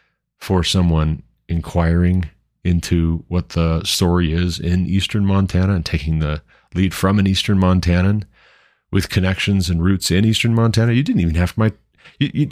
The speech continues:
<laughs> you didn't even have to take my word for it. You could have reached out and said, "Hey, listen, like, who, who are we talking about? You know, who were these former elders and deacons who were chased off, who were, quote unquote, church disciplined themselves right out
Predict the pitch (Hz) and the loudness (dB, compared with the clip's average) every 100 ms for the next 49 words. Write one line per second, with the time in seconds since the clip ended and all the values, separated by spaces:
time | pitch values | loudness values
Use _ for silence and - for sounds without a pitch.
0 | 135 - 107 - - - - 151 156 135 | -4 -2 -2 -2 -10 -18 -4 -2 0 0
1 | 139 139 - 117 - 104 110 101 123 113 | 0 -2 -4 -4 -2 -2 0 2 0 0
2 | 87 78 95 - 120 80 - _ _ _ | -2 0 -2 0 0 0 -6 _ _ _
3 | _ - 110 - 107 101 90 98 90 107 | _ -4 -4 -2 0 0 -2 -2 0 0
4 | 90 92 - 71 - 101 113 131 104 - | 0 0 -2 -8 -6 -6 -6 -10 -18 -20
5 | - _ _ _ _ - 156 131 92 85 | -20 _ _ _ _ 0 2 2 2 0
6 | 87 87 69 67 - _ _ _ _ - | 0 -4 -6 -8 -14 _ _ _ _ -10
7 | 78 76 104 95 98 90 80 - 90 80 | -6 0 2 4 2 2 -2 -2 -2 0
8 | 76 71 _ _ - 85 85 82 78 67 | -2 -6 _ _ -12 -2 -2 0 -2 -2
9 | 71 69 - - _ 87 - 71 65 - | -6 -8 -10 -18 _ -4 -2 -4 -4 -8
10 | 71 71 69 - _ _ _ - 87 80 | -6 -6 -6 -10 _ _ _ -6 -2 -2
11 | - 73 65 - 82 73 73 67 - 87 | -2 -2 -4 -4 -4 -4 -6 -8 -4 -2
12 | 76 76 78 - - 82 - 87 - 78 | -2 -2 -2 -2 -4 -4 -4 -4 -4 -4
13 | 76 73 80 73 - 92 76 69 87 76 | -4 -4 -4 -4 -2 0 -2 -4 -4 -2
14 | 80 90 78 | -2 -2 -4